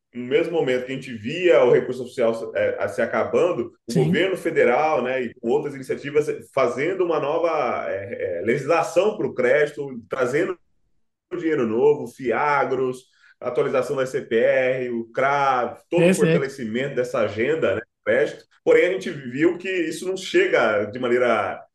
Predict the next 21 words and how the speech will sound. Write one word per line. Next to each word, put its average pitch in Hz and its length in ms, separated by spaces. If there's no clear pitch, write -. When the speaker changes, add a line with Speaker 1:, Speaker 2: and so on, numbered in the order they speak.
Speaker 1:
é, 110 80
é, 98 1120
é, 90 40
trivial 139 540
no 117 140
campo, 113 340
né, 104 140
de 107 160
maneira 117 280
Speaker 2:
Certo. 143 160
Speaker 1:
fácil, 117 440
né? 101 60
Então, 127 320
você 135 240
tem 156 300
que - 120
ter 165 460
uma, 135 460
até 170 420
cer-, - 420
certa, 185 380